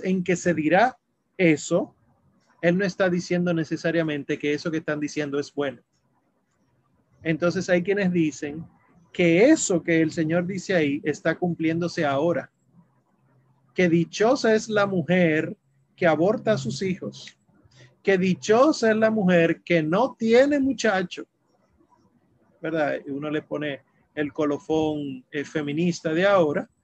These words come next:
eh, que, que esto es la libertad, esto es una mujer empoderada, etcétera. Pues el Señor dice, "Llegarán días en que se dirá, dichosas las estériles, las entrañas que no engendraron,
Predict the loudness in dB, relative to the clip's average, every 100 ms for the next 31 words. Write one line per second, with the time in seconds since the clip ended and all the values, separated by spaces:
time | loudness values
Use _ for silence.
0 | _ _ _ -6 -4 -4 -6 -10 -16 _
1 | _ _ -4 0 0 -2 -4 -10 -2 0
2 | 2 2 2 2 2 0 -2 -4 -2 2
3 | 4 2 -2 -6 -6 -4 -6 -6 -6 -8
4 | -8 -6 -2 2 4 4 0 -2 -6 -6
5 | -8 -10 _ _ _ -12 -8 -6 -6 -6
6 | -6 -6 -8 -8 -12 -16 _ _ _ _
7 | -4 -2 0 0 0 -2 -2 0 0 -4
8 | -6 -6 -4 -2 0 -2 -4 -8 -4 -4
9 | -2 -4 -4 -6 -8 -4 -4 -4 -4 -4
10 | -2 -2 -2 -2 -2 0 0 0 -4 -4
11 | -4 -4 -2 0 0 0